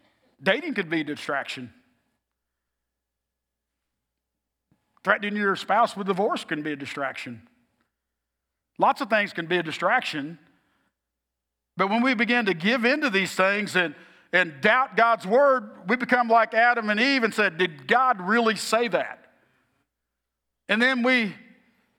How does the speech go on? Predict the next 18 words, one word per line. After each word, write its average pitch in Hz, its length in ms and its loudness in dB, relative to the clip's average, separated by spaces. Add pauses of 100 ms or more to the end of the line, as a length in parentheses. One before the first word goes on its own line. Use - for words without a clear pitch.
(420)
doubt 240 300 2
leads 233 300 0
to 202 120 0
desire. 185 960 2 (420)
We 196 120 0
desire 196 680 2
this 269 380 2
or 190 180 2
it 269 420 2 (300)
more 208 240 4
than 190 240 -2
God. 202 600 4 (560)
Then 185 200 0
di-, 226 280 4
desire 240 520 4
leads 226 380 0
to 196 140 2
devotion, 185 840 0